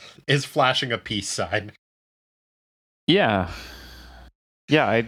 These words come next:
Speaker 2: I guess that was more in the sense of, like, a V for victory, but,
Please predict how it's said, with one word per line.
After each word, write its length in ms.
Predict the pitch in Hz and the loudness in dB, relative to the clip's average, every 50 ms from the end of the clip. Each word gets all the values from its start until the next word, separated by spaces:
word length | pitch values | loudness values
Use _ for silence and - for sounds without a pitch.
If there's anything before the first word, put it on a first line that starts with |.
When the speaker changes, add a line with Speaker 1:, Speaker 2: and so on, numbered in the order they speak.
| - - | 0 2
Speaker 2:
I 140 | 123 123 123 | 2 2 2
guess 320 | 123 143 135 131 - - | 4 2 2 2 0 0
that 160 | - 127 123 - | 2 2 2 4
was 200 | 127 117 110 117 | 2 0 2 2
more 280 | 113 113 113 113 110 | 4 4 4 4 2
in 120 | 107 107 104 | 2 2 2
the 120 | 101 95 | 2 2
sense 300 | - - 104 101 92 - | 2 2 0 0 2 2
of, 140 | 101 87 98 | 0 2 2
like, 200 | 98 90 - 101 | 2 2 2 0
a 40 | 85 | 0
V 240 | 87 107 107 101 | 2 2 2 2
for 200 | 98 - 104 87 | 2 2 0 0
victory, 540 | 85 104 101 - - - 139 143 143 147 147 | 2 2 0 0 2 2 2 2 2 0 0
but, 360 | 143 - 98 90 87 87 - | 0 2 2 2 2 2 -2